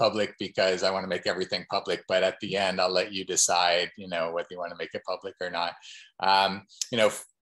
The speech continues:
first of all, I just wanna thank you, you know, for, um, choosing Uniting for Action, for, you know, being on this journey with us. Um, I'm really eager to get your feedback,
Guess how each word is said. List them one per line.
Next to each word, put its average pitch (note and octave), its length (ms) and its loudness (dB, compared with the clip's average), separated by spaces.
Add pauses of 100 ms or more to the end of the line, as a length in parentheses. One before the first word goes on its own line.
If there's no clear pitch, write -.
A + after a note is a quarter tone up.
(240)
first C3 260 0
of C3+ 100 0
all, A#2 200 8
I A2 120 6
just G#2 240 0
wanna G#2 240 2
thank G2+ 380 -2
you, G2 460 -2
you A2 100 -4
know, F#2+ 240 2
for, F#2+ 840 2
um, F2+ 400 0 (340)
choosing G#2+ 680 0
Uniting G2+ 440 2
for A2 160 0
Action, G2+ 920 -2
for, F2+ 540 0
you G#2 40 -12
know, F2+ 160 -2
being F#2+ 280 -6
on F#2+ 160 -4
this F#2+ 180 -4
journey G2 400 -2
with G2 180 0
us. G2+ 460 2 (380)
Um, F#2+ 460 2
I'm A2 220 -2
really C3 320 2
eager A#2 540 2
to G#2 120 0
get G2+ 300 2 (100)
your G#2+ 360 0
feedback, F#2+ 480 0